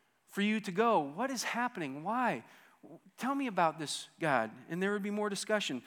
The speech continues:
Let me give you another example before we move on. This is at the end of verse five. It says,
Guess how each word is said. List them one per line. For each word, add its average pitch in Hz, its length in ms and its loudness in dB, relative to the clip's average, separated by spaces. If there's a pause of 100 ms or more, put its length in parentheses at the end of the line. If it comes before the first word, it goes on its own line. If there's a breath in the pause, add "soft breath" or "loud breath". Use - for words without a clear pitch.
(140 loud breath)
Let 240 100 4
me 277 80 2
give 254 180 2
you 240 80 0
another 233 280 4
example 156 460 0
before 165 320 0
we 196 80 2
move 190 220 0
on. 156 300 4 (400 loud breath)
This 233 160 2
is 277 120 2
at 269 100 0
the 226 180 -4
end 226 260 8
of 185 180 2
verse 214 340 4
five. 139 460 6
It 151 100 -4
says, 120 600 4